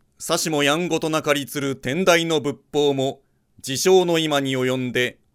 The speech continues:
滅び果てぬるにや。心ある人、嘆き悲しますということなし。離散しける僧の、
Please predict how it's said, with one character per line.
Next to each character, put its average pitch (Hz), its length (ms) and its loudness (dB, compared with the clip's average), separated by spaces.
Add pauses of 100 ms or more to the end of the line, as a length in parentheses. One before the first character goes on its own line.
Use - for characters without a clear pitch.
(120)
滅 147 320 0
び 135 60 -4
果 127 200 -4
て 139 120 -2
ぬ 135 120 -4
る 117 160 -6
に 107 180 -8
や。 101 140 -8 (960)
心 156 420 2
あ 143 60 6
る 143 120 0
人、 131 420 -4 (280)
嘆 139 300 0
き 175 260 -8
悲 156 180 -2
し 175 160 -4
ま 151 120 0
す 147 100 -8
と 143 140 -4
い 131 80 -2 (120)
う 131 60 -6
こ 131 160 -6
と 131 140 -2
な 113 140 -8
し。 - 320 -12 (600)
離 135 140 -6
散 185 260 0
し - 140 -8
け 180 100 2
る 143 120 -2
僧 139 260 -2
の、 110 280 -6